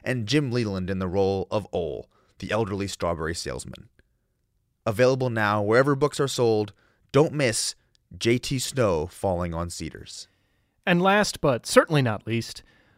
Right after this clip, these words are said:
Speaker 2: Baltimoreans recommends a sweeping tale of romance, architecture, and eighty-six mile per hour sliders. Set in a picturesque rural community in Iowa, a married but lonely Italian woman meets a man from Hickory, North Carolina,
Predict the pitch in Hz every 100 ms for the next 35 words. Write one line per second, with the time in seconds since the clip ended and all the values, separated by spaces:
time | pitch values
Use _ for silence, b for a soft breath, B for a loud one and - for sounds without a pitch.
0 | _ 156 240 254 277 269 220 254 240 233
1 | 240 214 208 - 254 285 165 123 - 95
2 | 80 - _ 151 123 131 160 165 156 -
3 | - - - 151 160 156 139 151 135 -
4 | b b b 151 156 202 214 - 214 -
5 | 151 147 135 147 123 117 - - 117 107
6 | 87 - - _ _ _ _ _ _ _
7 | _ - 277 - 196 - 262 - 240 -
8 | 185 214 202 160 160 151 139 135 127 127
9 | 117 110 - _ _ 175 185 214 226 220
10 | 185 220 208 240 240 226 - 226 208 139
11 | 117 104 95 113 131 147 147 156 156 156
12 | 143 196 208 190 185 185 - 190 185 180
13 | 190 156